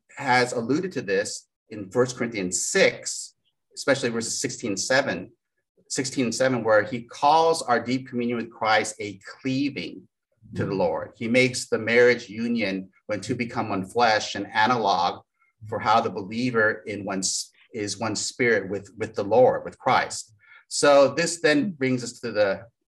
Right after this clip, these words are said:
Speaker 1: I think, the provocative question. Why, what is Paul's rationale for why a married man and woman should mutually agree to abstain from sexual intimacy in order to create the time and, and space for prayer?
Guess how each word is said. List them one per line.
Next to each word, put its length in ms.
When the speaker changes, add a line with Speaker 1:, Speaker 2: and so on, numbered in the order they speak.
Speaker 1:
I 80
think, 240
the 80
provocative 580
question. 480
Why, 440
what 260
is 200
Paul's 460
rationale 800
for 120
why 240
a 40
married 600
man 360
and 140
woman 420
should 320
mutually 540
agree 440
to 120
abstain 520
from 140
sexual 400
intimacy 720
in 120
order 360
to 100
create 460
the 60
time 600
and, 220
and 180
space 380
for 140
prayer? 460